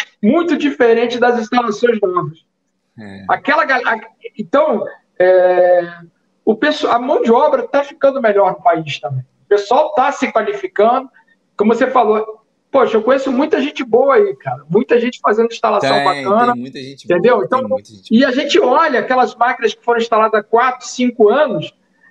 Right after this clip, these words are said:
Speaker 1: elas não tavam no padrão que a gente vê as instalações hoje, tá
Speaker 2: É.
Speaker 1: certo?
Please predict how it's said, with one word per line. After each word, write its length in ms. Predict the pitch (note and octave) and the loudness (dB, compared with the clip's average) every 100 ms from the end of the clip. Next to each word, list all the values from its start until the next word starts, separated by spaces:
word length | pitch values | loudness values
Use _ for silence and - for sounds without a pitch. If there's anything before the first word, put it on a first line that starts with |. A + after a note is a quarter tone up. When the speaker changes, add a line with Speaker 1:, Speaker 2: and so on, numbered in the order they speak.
| - | -2
Speaker 1:
elas 280 | A#3 C#4 B3 | 2 2 0
não 260 | D4 F4 | 0 0
tavam 260 | - D4 D4 | 0 -2 0
no 140 | C#4 | -2
padrão 460 | C#4+ C4 G#3+ B3 C#4 | 0 0 0 0 0
que 120 | - | -2
a 60 | A#3+ | -2
gente 260 | C4+ B3+ | 0 -2
vê 200 | F3+ G#3 | 2 2
as 140 | B3 A#3 | 2 0
instalações 640 | - A#3 A3+ A#3 A#3 A3+ | 0 0 0 0 0 2
hoje, 380 | E3 D3 B2 - _ _ _ _ | 2 2 -2 -10 _ _ _ _
tá 160 | - D3+ | -4 -4
Speaker 2:
É. 20 | |
Speaker 1:
certo? 420 | C#3+ G#3 F3+ D3+ | 0 0 0 -6